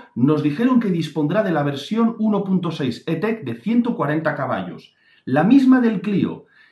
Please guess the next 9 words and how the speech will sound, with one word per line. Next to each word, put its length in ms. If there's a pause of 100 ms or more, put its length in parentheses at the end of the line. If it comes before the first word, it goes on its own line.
sin 320
capar 480
y 120
sin 200
reducciones 520
de 80
potencia 460
ni 120
nada. 400